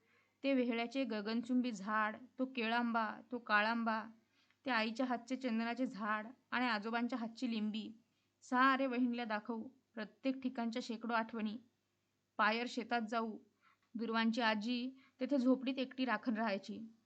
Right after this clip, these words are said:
आम्ही शनिवारी रविवारी तेथे लहानपणी जात असू. वांग्याचे भरीत व पोहे खात असू.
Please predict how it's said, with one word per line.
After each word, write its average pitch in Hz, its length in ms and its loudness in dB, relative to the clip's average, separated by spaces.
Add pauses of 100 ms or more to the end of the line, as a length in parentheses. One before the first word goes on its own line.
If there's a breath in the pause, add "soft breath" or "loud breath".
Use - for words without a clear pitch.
(120)
आम्ही 226 180 4
शनिवारी 226 480 0
रविवारी 214 480 -4
तेथे 226 280 -4
लहानपणी 226 400 -2
जात 214 240 -4
असू. 214 260 -10 (600 soft breath)
वांग्याचे 226 420 0
भरीत 226 360 -4
व 269 60 0
पोहे 226 320 -4
खात 220 220 -6
असू. 214 280 -10